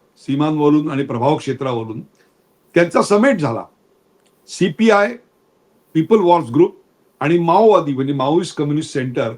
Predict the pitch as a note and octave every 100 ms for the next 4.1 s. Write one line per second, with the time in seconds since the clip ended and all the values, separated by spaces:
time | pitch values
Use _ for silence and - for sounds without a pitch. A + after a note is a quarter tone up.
0 | - _ _ - D3+ C#3+ D3 G3 A3 A3+
1 | E3+ F#3 F#3 F#3+ D#3+ D#3+ E3+ D3+ D#3 D#3+
2 | C#3+ D3 D#3 D3+ F#3 E3 C3 - _ _
3 | - F3 - - E3 E3 - G3 F3 E3+
4 | E3